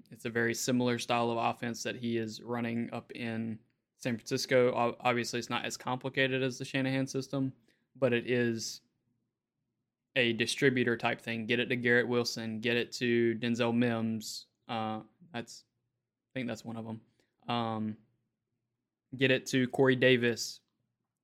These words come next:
to Elijah Moore, get it handed off to, um, Breece Hall whenever he comes back from an A C L,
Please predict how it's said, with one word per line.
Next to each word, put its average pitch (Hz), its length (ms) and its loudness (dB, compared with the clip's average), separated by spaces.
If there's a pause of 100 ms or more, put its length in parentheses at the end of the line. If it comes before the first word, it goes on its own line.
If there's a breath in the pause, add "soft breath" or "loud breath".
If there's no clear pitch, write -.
(180)
to 120 500 0 (600)
Elijah 127 420 6
Moore, 120 640 2
get 120 100 2
it 120 160 2 (460)
handed 127 320 0
off 123 220 2
to, 117 480 2
um, 110 500 -4 (2000)
Breece 131 280 2
Hall 131 400 6
whenever 120 280 0
he 123 120 0
comes 123 240 0
back 127 180 2
from 127 140 -2
an 123 60 -2
A 123 100 0
C 123 240 0
L, 120 360 0